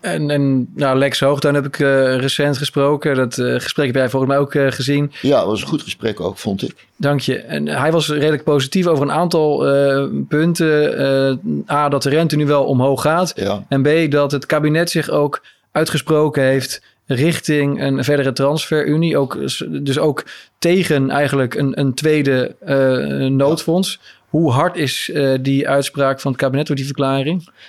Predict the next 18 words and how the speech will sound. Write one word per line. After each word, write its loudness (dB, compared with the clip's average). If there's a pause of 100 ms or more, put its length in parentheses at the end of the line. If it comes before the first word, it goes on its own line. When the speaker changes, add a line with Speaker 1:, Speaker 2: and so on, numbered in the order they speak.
(140)
Speaker 2:
Ja, 2
mijn 2
ervaring 2
is -2
dat, -4
eh, 0
uiteindelijk, 0
eh, 0 (4000)
uiteindelijk 0
de 0
Europese 0
solidariteit, 0
zoals -2
dat -4
dan -4
zo -8
vaak, -4
eh, -4